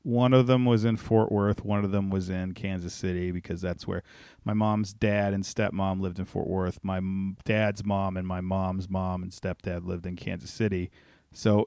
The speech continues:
that's how it always was, is we did one, one year, and then the next year we'd flip.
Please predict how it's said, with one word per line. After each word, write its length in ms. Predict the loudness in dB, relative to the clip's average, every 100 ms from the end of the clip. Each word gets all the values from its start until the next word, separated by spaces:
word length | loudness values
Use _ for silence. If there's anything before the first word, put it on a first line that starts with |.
| 4
that's 240 | 2 4
how 160 | 6 6
it 60 | 6
always 360 | 4 4 4
was, 280 | 2 2 0
is 120 | -4
we 140 | -4 0
did 160 | 2
one, 280 | 4 4 4
one 200 | 2 2
year, 300 | 0 0 0
and 120 | -2
then 120 | -2
the 60 | -2
next 280 | -2 -4 -2
year 80 | 0
we'd 160 | -2
flip. 520 | -6 -6 0 0 -2